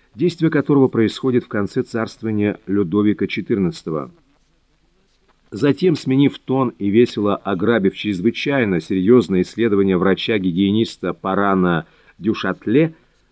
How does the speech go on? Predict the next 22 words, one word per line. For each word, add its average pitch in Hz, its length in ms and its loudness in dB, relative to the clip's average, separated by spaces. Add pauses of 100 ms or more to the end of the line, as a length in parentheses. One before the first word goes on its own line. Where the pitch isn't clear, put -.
посвящённое 98 760 -2
парижской 92 540 -2
проституции, 90 920 -6 (600)
написал 170 540 0
очерк 160 560 0
проститутки, 143 1080 -4
ларетки, 98 640 2
куртизанки. 87 1000 -6 (640)
Блестящее 170 540 0
описание 156 440 2
мало 139 320 4
к - 80 -4
тому 127 220 2
времени 123 420 4
исследованной 107 640 2
породы 117 640 4
торговок 95 640 0
любовью. 73 580 -4 (1500)
Ещё 147 280 2
в 202 40 4
одном 185 240 8
романе 165 500 6